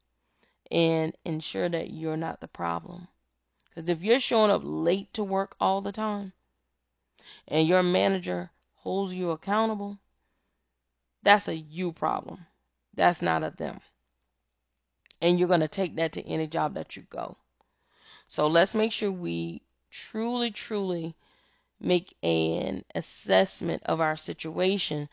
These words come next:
before we jump to gun. Before we jump the gun. We need to fix today. We need to fix right now.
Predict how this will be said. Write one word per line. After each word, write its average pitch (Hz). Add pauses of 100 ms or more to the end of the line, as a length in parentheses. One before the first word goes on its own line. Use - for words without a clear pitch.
(260)
before 147
we 147
jump 160
to 170
gun. 156 (680)
Before 170
we 160
jump 165
the -
gun. 156 (840)
We 185
need 190
to 180
fix -
today. 156
We 160
need 175
to 175
fix 180
right 165
now. -